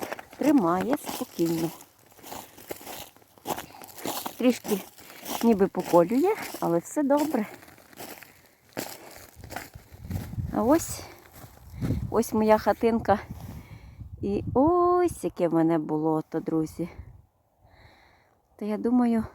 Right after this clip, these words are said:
що воно колись-колись все це закінчиться. Вчора в нас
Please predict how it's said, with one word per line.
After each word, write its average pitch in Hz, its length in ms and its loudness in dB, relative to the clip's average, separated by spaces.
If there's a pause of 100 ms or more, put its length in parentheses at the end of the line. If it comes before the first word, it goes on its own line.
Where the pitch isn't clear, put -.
(1300)
що - 260 6
воно 226 280 6 (920)
колись-колись 277 880 4
все 285 260 2
це 247 240 0 (320)
закінчиться. 156 720 -2 (1120)
Вчора 220 340 -2
в 202 60 -2
нас 208 220 2